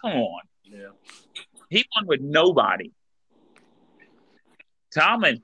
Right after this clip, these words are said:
Speaker 1: Tomlin is, was a hell of a coach last year. That was probably his best performance since winning the Super Bowl as a coach last year.
Speaker 2: Yeah.
Speaker 1: And he, but again, uh, Cleveland's supposed to have all this talent. Cleveland's the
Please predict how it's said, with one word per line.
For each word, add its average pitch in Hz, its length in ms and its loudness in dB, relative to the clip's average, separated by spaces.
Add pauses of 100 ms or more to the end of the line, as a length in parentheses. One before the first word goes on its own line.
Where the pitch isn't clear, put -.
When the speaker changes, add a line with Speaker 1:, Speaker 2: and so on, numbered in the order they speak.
(120)
Speaker 1:
Tomlin 165 560 -2 (300)
is, 135 200 -2 (220)
was 127 160 4
a 139 140 4
hell 185 140 6
of 220 60 -2
a 165 60 -2
coach 120 280 0
last 107 280 2
year. 107 120 2
That 151 120 4
was 208 120 -4
probably 180 240 2
his 147 140 -6
best 175 240 0
performance 170 680 -6 (120)
since 131 220 -12
winning 165 240 -2
the 156 80 -4
Super 196 240 -4
Bowl 95 340 -2
as 113 160 -2
a 110 60 -6
coach - 440 -4
last 104 340 0
year. 95 260 -8 (440)
Speaker 2:
Yeah. 107 160 -16
Speaker 1:
And - 960 -8 (180)
he, 175 140 -6 (720)
but 143 220 2 (160)
again, 139 520 2 (460)
uh, 113 140 -6 (1000)
Cleveland's 202 480 0
supposed 208 260 4
to 190 80 4
have 233 280 2
all 190 140 4
this 160 180 0
talent. 120 440 0
Cleveland's 233 460 -2
the 160 360 -10